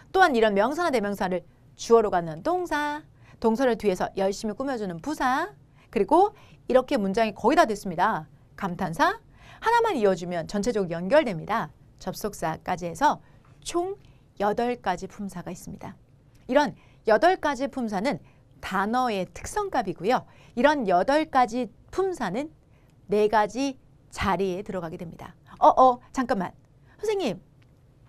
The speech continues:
저는 여덟 가지 품사 아직 잘 모르는데요. 여러분, 여덟 가지 품사가 영어의 주제예요.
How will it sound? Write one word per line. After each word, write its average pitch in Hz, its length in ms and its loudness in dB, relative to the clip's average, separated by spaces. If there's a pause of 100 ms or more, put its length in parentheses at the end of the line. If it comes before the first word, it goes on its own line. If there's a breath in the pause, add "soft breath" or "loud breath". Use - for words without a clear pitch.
(220)
저는 233 220 0
여덟 220 200 0
가지 220 200 0
품사 233 500 -2
아직 240 140 0
잘 233 140 -4
모르는데요. 185 500 -2 (120)
여러분, 202 240 -4 (420 loud breath)
여덟 285 260 4
가지 294 260 -4
품사가 269 500 -6
영어의 175 280 -6
주제예요. 156 540 -6